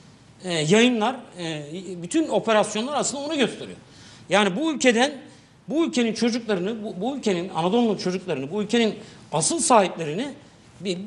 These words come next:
bir şekilde uzaklaştırdılar şimdiye kadar. Yani bu ülkede ipler bu ülkenin çocukların elinde değil hala. Problem buradan kaynaklanıyor. Yani o yirmi yedi Mayıs faşist darbesi falan derken şimdi ben şunu söylemek istiyorum.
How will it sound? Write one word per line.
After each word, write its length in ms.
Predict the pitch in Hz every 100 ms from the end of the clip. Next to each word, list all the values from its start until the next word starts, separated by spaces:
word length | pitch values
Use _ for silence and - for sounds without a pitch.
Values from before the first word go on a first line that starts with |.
| 226
bir 60 |
şekilde 400 | 302 330 320 254
uzaklaştırdılar 800 | 311 262 294 294 277 320 320 359
şimdiye 320 | 311 269 240 196
kadar. 240 | 139 101 - - - -
Yani 180 | 196 196
bu 180 | 294
ülkede 400 | 277 - 269 320
ipler 500 | 226 220 226 269 285
bu 120 | 247 240
ülkenin 220 | 247 269
çocukların 440 | 233 220 233 269
elinde 300 | 214 196 240
değil 200 | 165 220
hala. 280 | 165 127 95 - - - - - - - - -
Problem 340 | 190 208 294
buradan 220 | 226 269 277
kaynaklanıyor. 460 | 208 165 160 120
Yani 280 | 165 196 190 - - - -
o 100 | 202
yirmi 280 | 202 233 240
yedi 120 | 240
Mayıs 240 | 233 226
faşist 300 | - 220 -
darbesi 320 | 226 233 -
falan 240 | 220 254 269
derken 280 | 320 269 131 - - - -
şimdi 300 | - 302 277
ben 120 | 277
şunu 220 | - 262
söylemek 300 | 254 214 156
istiyorum. 320 | - 131 101